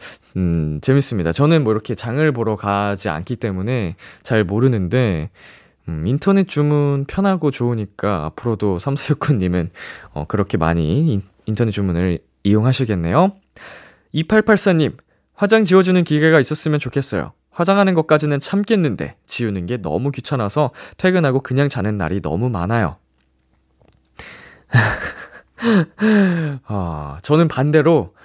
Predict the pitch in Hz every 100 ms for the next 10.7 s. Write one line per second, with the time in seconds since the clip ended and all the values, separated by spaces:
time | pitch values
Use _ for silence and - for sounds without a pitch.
0 | - - 175 196 160 113 156 180 175 107
1 | 90 85 - 131 - - 180 180 - -
2 | 226 233 196 139 104 107 95 - - 85
3 | - 90 - - - 131 - - - -
4 | - - _ - 101 160 190 180 151 131
5 | 92 - 95 104 - 107 110 104 92 -
6 | 110 110 101 90 85 85 92 85 80 78
7 | - 71 69 69 78 85 95 95 80 71
8 | 73 92 80 - - - - - _ _
9 | - 80 107 170 156 147 202 180 101 110
10 | 120 - - 69 78 78